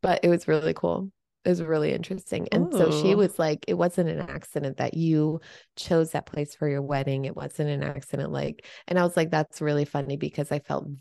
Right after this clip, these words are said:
Speaker 1: very comfortable there. I felt like I could stay there forever. I did not, I had no urge to come home.
Speaker 2: Mm-hmm.
Speaker 1: I also have never, like, taken Spanish or really learned Spanish, but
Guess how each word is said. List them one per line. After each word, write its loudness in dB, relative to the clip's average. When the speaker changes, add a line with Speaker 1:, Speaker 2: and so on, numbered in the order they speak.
Speaker 1:
very 2
comfortable -6
there. -2
I -4
felt -4
like -2
I -2
could -6
stay -4
there 0
forever. -4
I 2
did -6
not, -4
I -2
had 0
no 2
urge 0
to -8
come -2
home. 0
Speaker 2:
Mm-hmm. 0
Speaker 1:
I 2
also 2
have 2
never, 2
like, -2
taken -4
Spanish -2
or 2
really 2
learned -2
Spanish, -6
but 0